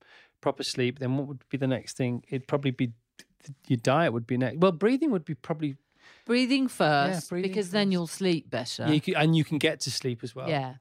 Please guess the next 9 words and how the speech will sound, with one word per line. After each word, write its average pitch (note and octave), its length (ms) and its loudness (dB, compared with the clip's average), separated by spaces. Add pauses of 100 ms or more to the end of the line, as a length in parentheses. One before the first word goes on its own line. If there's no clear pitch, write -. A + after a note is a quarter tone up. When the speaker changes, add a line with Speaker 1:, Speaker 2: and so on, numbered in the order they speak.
Speaker 1:
Yeah, D3+ 240 -6
no, C3+ 160 2
breathing D3+ 320 0
Speaker 2:
Sleep, B3+ 160 2
Speaker 1:
first. A2 280 -2
Speaker 2:
sleep, A#3 400 -2
breathing, A3+ 460 0
sleeping, E3+ 720 -4
diet. C3 640 -6